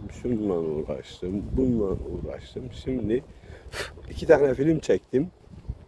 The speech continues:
Ondan sonra bu üçüncü film. Saat biri beş on dakika geçiyor.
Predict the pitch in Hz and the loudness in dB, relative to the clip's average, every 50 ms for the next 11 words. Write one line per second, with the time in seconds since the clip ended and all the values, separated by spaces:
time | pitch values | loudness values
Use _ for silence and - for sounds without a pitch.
0 | - - - 160 165 165 156 147 - 147 151 170 170 160 165 165 143 - - 147 | -4 2 4 6 6 6 6 4 4 6 8 8 8 8 6 4 2 2 0 0
1 | 143 135 135 160 151 - 127 107 120 147 185 214 - - - - - - - - | 0 0 0 -2 -2 -2 -2 0 0 0 -2 -2 -6 -12 -16 -16 -10 -6 -2 0
2 | - - - - - - - - - - - - - - - - - - - - | 0 0 -2 -4 -6 -8 -10 -10 -10 -10 -10 -10 -12 -12 -14 -14 -14 -14 0 4
3 | - 180 190 180 175 185 - - - - 208 202 - - - - - - - - | 4 6 8 8 8 8 6 2 0 4 6 8 8 8 6 2 2 0 0 -4
4 | - - - - - - - - - - - - 123 - - - - - - - | -6 -6 -4 -4 -4 -4 -2 -2 -2 -2 -2 -2 -4 -4 -2 -2 -2 -2 -2 -4
5 | - - - - - - - - - | -4 -2 -2 0 2 2 2 0 -2